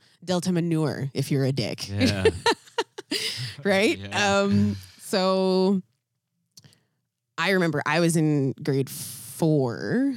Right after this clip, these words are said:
Speaker 1: I guess I would have been in grade four if you were in grade s-, no, I was in grade three.
Speaker 2: Yeah.
Speaker 1: I was in grade three if you were in grade seven. So we were eight and twelve.
Speaker 2: Yeah.
Speaker 1: Eight and twelve. And I remember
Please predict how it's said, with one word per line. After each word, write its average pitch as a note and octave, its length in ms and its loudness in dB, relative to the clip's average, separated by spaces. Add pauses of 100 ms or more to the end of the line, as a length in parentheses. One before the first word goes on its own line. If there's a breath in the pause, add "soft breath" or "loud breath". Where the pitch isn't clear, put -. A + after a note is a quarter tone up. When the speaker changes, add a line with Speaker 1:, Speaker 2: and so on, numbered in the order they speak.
(100)
Speaker 1:
I - 100 -8
guess D#3+ 140 -2
I - 20 0
would D#3+ 100 0
have D#3 60 0
been D#3 80 0
in D3 60 0
grade C#3 160 -4
four F#3+ 260 0
if G3 120 -4
you D3 120 2
were D3 140 -2
in D3+ 120 -2
grade C#3+ 460 -6
s-, - 280 -20 (100)
no, D#3+ 480 -4
I D#3 80 -2
was F#3+ 120 0
in G3 60 2
grade E3+ 180 -2
three. E3+ 240 -6 (320 soft breath)
Speaker 2:
Yeah. E3+ 160 -16
Speaker 1:
I F3 100 2
was F#3 120 4
in F#3+ 60 4
grade E3 240 4
three F#3+ 640 2
if - 120 -4
you D#3+ 80 2
were D#3 80 2
in E3+ 100 2
grade D#3+ 220 -2
seven. C#3+ 640 -2
So D#3 220 -2
we D3 120 -4
were D3+ 460 -2 (580)
eight G3+ 500 0 (160)
and F3+ 200 -2
twelve. - 840 -2 (140)
Speaker 2:
Yeah. E2+ 380 -4 (460)
Speaker 1:
Eight A3+ 380 2
and A3 180 2
twelve. D3+ 420 0
And E3 220 -2
I F#3 200 0
remember F#3+ 680 2